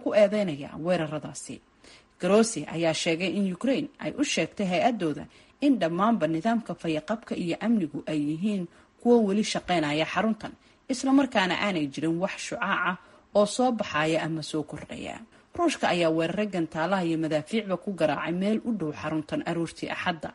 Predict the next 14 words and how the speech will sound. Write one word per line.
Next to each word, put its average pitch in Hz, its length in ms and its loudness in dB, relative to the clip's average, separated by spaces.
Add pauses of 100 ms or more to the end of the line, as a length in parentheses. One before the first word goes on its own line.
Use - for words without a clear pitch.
(600)
iyadoo 160 280 0
saraakiisha 165 580 -2
reer 196 220 4 (140)
Ukraine 151 420 0 (300)
ay 185 140 0
soo 262 340 0
wariyeen 202 440 2
waxyeello 190 400 0 (100)
weyn 156 200 2
in 180 120 -2
xaruntan 175 460 -4
ay 151 120 -4
soo 156 200 -4
gaartay. - 460 -12